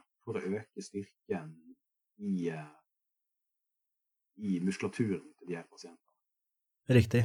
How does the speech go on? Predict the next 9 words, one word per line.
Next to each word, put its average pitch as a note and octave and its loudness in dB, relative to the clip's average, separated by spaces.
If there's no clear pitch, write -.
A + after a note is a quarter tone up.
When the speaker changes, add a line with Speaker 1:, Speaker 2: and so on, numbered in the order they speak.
Speaker 2:
riktig. A#2 4
Speaker 1:
Mm. A#2+ 0
Speaker 2:
Så C#3 12
<clears throat> - 10
man B2 4
kan B2+ 12
si A#2+ 12
at, A2 12
ehm, G#2+ 12